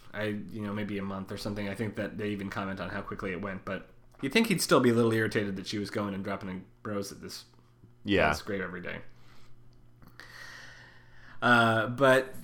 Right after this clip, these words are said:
Speaker 1: you know, she obviously gets approached and finds out Natasha is not dead.
Speaker 2: Well, they
Speaker 1: Or,
Speaker 2: show
Speaker 1: sorry,
Speaker 2: up
Speaker 1: that,
Speaker 2: at the,
Speaker 1: that Valentino's
Speaker 2: at the
Speaker 1: dead. Yeah, they, they show up.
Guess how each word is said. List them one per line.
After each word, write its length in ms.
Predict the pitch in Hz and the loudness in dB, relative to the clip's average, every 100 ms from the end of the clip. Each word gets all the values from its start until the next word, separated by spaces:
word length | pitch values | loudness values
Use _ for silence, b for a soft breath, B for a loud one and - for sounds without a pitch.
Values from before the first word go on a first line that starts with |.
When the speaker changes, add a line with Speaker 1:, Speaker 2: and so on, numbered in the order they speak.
| - | 0
Speaker 1:
you 120 | 170 | 6
know, 100 | 147 | 8
she 600 | 143 - 175 165 156 143 - - | 6 6 4 4 4 4 2 2
obviously 380 | 139 131 127 127 | 4 6 6 4
gets 140 | 120 | 4
approached 480 | 117 - 120 113 - | 2 4 6 8 6
and 180 | 123 110 | 6 6
finds 240 | 123 117 | 6 8
out 100 | 113 | 6
Natasha 640 | 113 117 107 101 110 104 98 - - - - - - | 4 2 2 2 2 0 -2 -10 -20 -20 -20 -20 -6
is 120 | 117 107 | -2 4
not 200 | 113 107 | 4 4
dead. 260 | 98 101 135 b b b b b - | 0 -2 -6 b b b b b -6
Speaker 2:
Well, 120 | 117 | 4
they 80 | 139 | 8
Speaker 1:
Or, 40 | 131 135 | 12 12
Speaker 2:
show 120 | 160 | 12
Speaker 1:
sorry, 220 | - 160 | 12 12
Speaker 2:
up 60 | 135 | 12
Speaker 1:
that, 40 | |
Speaker 2:
at 140 | 151 165 | 8 8
the, 60 | 147 | 8
Speaker 1:
that 160 | 143 | 8
Valentino's 460 | 156 160 165 165 113 | 10 10 10 8 6
Speaker 2:
at 20 | |
the 100 | 104 | 2
Speaker 1:
dead. 60 | 90 | 4
Yeah, 180 | 170 110 | 8 8
they, 180 | 120 147 | 8 6
they 340 | 151 147 127 - | 6 4 4 -4
show 240 | - 185 170 | 0 6 8
up. 220 | 113 - | 6 2